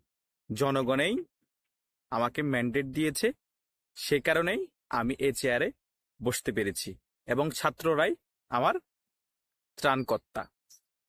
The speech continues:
এবং আরো বিভিন্ন বিষয়ে তিনি কথা বলেছেন। কিন্তু আট মাস পর আপনারা কি দেশের সেম চিত্র দেখতে পাচ্ছেন? জনগণ কি আদৌ ডক্টর ইউনূসকে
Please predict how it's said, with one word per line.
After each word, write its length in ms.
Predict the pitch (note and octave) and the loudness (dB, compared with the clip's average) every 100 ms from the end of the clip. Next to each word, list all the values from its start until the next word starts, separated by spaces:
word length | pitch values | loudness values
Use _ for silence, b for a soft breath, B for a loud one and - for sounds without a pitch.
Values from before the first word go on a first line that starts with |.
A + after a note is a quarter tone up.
| _ _ _ | _ _ _
এবং 260 | D3+ E3+ G#3+ - _ | 2 2 0 -4 _
আরো 340 | D3+ D#3+ A3+ C4 - B2 | 4 6 6 2 -4 -4
বিভিন্ন 400 | C3+ E3 E3+ F#3 | -2 0 0 0
বিষয়ে 300 | F3 - G3 | 0 2 0
তিনি 280 | - F#3 F4+ _ _ _ _ | 0 -2 -4 _ _ _ _
কথা 240 | B2+ B2 C#3+ | -2 0 0
বলেছেন। 380 | B2 G#2+ G#2 F#2 _ _ _ _ - | 0 -2 -6 -10 _ _ _ _ -6
কিন্তু 280 | D3+ C#3 D#3+ - | -2 0 -2 -2
আট 160 | - D3 - | -2 -2 0
মাস 280 | D3+ C#3 - | -2 0 0
পর 280 | C#3+ C3 A#2+ _ _ _ _ _ _ _ _ _ _ | 2 2 0 _ _ _ _ _ _ _ _ _ _
আপনারা 340 | B2+ C3+ C#3+ C#3+ | -2 2 2 2
কি 400 | - F3 F#3+ D#3+ - - | -2 -6 -6 -16 -18 -2
দেশের 360 | A#2 C3 E3+ E3+ E3 - - | 0 2 0 -2 -4 -10 -10
সেম 480 | - - D#3 F3+ G3+ - _ _ - _ _ - | -10 -4 0 0 -2 -8 _ _ -20 _ _ -4
চিত্র 340 | F3 - D#3+ | -4 0 0
দেখতে 280 | C3+ - E3+ | 0 0 0
পাচ্ছেন? 520 | E3+ D#3+ - C#3+ F#2+ - - - _ _ _ _ A2+ | 0 2 2 2 -2 -12 -20 -20 _ _ _ _ 0
জনগণ 400 | C#3+ C#3 C#3 B2+ | 2 4 2 0
কি 180 | - B2+ - | -2 -4 0
আদৌ 280 | C3 D3+ E3+ | 2 4 2
ডক্টর 420 | A#2+ C#3 - C3+ | 2 0 0 -2
ইউনূসকে 520 | B2 A#2+ - D#3+ D#3+ | 0 -2 -4 -4 -4